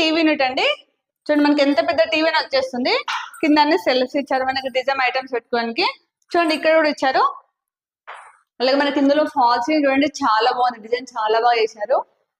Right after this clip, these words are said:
అలాగే మనకి హౌస్ మొత్తం కూడా యూపీవీసీ విండోస్ అండి. చూడండి, మొత్తం యూపీవీసీ విండోస్ ఇచ్చారు, నెట్ తో సహా ఇచ్చారండి. ఇక్కడ వచ్చేసి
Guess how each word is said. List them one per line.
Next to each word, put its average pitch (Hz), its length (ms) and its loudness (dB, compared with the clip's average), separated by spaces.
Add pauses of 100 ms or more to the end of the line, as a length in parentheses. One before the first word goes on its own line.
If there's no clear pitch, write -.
(2750)
అలాగే 277 300 4
మనకి 359 280 2
హౌస్ 294 260 2 (120)
మొత్తం 311 280 -4
కూడా 349 120 0 (100)
యూపీవీసీ 320 460 -6
విండోస్ 277 300 0
అండి. 349 160 0 (380)
చూడండి, 277 280 0
మొత్తం 302 340 0
యూపీవీసీ 285 460 -2
విండోస్ 262 280 0
ఇచ్చారు, 247 340 0
నెట్ 240 200 -4
తో 269 160 2
సహా 254 200 0
ఇచ్చారండి. 240 400 -2 (1120)
ఇక్కడ 339 200 0
వచ్చేసి 349 260 -2